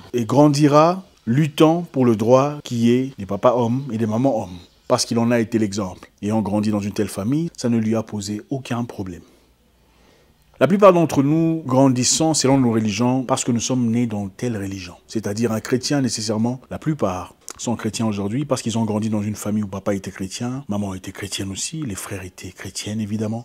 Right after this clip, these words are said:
Et il était essentiel que tout le monde soit chrétien. Les musulmans, généralement, c'est la même chose. On est musulman très souvent parce que papa était musulman, maman était mu-, les frères aussi. On a grandi dans un environnement musulman et on trouve tout à fait normal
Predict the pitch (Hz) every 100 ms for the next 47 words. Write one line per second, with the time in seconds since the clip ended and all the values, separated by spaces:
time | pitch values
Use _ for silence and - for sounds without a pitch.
0 | _ 92 92 90 85 104 98 104 101 101
1 | 95 - 120 - - 104 104 95 107 -
2 | 123 - 113 143 160 180 185 202 196 185
3 | 156 143 147 143 147 156 131 113 110 95
4 | - - - _ 110 101 113 123 135 139
5 | 127 - 120 127 123 123 131 143 151 -
6 | 143 131 123 131 123 - 113 107 - 110
7 | 123 117 110 120 113 107 110 127 156 143
8 | 110 117 104 104 107 107 - 101 101 -
9 | 156 165 117 113 107 107 113 110 110 110
10 | 101 104 104 107 95 101 107 110 113 117
11 | 127 170 _ 110 107 107 127 - 151 143
12 | 147 120 104 110 139